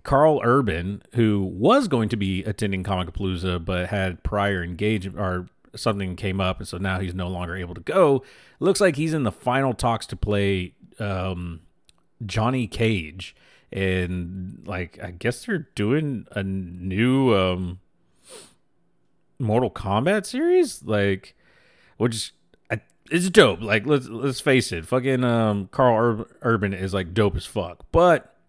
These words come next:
oh, it's not a series. It's just the next movie, Mortal Kombat movie, Mortal Kombat two. Sorry about that. But, like, honestly, he literally just looks like Kano. <laughs> But they've already done Kano, so, like, what do you do?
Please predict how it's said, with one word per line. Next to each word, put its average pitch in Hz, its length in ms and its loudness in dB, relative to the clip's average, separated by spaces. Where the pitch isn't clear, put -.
oh, 117 80 0
it's 98 80 0
not 123 140 2
a - 20 -10
series. 98 320 0
It's 95 120 -6
just 110 160 -10
the 110 40 -8
next 101 260 -4
movie, 85 260 -2
Mortal 85 200 -6
Kombat 87 300 -4
movie, 98 400 -4
Mortal 127 200 2
Kombat 113 380 -4
two. - 400 -4
Sorry 95 220 2
about 80 180 -6
that. 87 220 -8
But, 135 200 8
like, 143 400 0
honestly, 180 720 2
he 196 400 0
literally 156 720 6
just 156 300 2
looks 139 300 2
like 104 240 -4
Kano. 87 520 -4
<laughs> - 40 8
But 185 160 6
they've 190 180 10
already 202 240 8
done 185 220 6
Kano, 170 320 4
so, 113 140 0
like, 127 200 4
what 143 140 2
do 147 60 4
you 131 120 2
do? 127 320 2